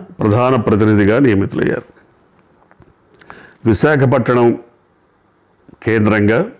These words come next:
దాదాపు నలభై ఎకరాల స్థలాన్ని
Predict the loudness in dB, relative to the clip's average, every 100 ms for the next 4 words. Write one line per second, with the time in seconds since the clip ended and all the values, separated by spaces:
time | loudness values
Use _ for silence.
0 | _ _ _ _ _ _ -6 -2 0 2
1 | 2 2 2 2 2 2 2 0 0 0
2 | 0 0 -2 -4 -2 0 2 0